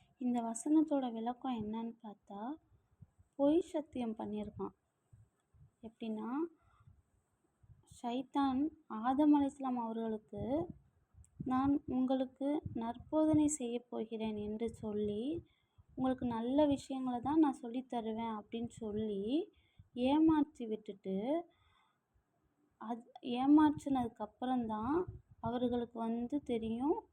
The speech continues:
இவன் வந்து கெட்டவன் அப்படின்னு. இவனோட உண்மையான எண்ணங்களை வந்து அவங்களுக்கு வந்து காமிச்சிருக்கான்.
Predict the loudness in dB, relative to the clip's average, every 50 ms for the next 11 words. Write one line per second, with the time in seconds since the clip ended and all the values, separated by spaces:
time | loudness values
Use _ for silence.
0 | _ -8 -6 -4 -4 -2 -4 -4 -4 -6 -6 -4 -2 0 0 0 0 -2 -8 -14
1 | -18 -16 -12 -12 -12 -12 _ -6 -4 -4 -4 -4 -4 -4 -6 -8 -8 -6 -4 0
2 | 0 0 0 -2 _ _ _ _ -20 -20 _ _ _ _ _ _ _ _ _ _
3 | _ _ -4 -2 0 2 2 2 2 0 0 0 2 6 8 10 12 12 12 10
4 | 8 8 6 6 8 8 8 8 8 6 2 -4 -10 _ _ _ -20 _ _ -8
5 | -4 -2 0 2 4 4 4 4 2 2 0 -2 -4 -6 -4 -2 -2 -4 -4 -4
6 | -12 _ -8 -2 -2 0 0 0 -2 -2 -4 -4 -2 -2 -2 0 -2 -4 -4 -4
7 | -6 -6 -6 -8 -8 -8 -8 -10 -10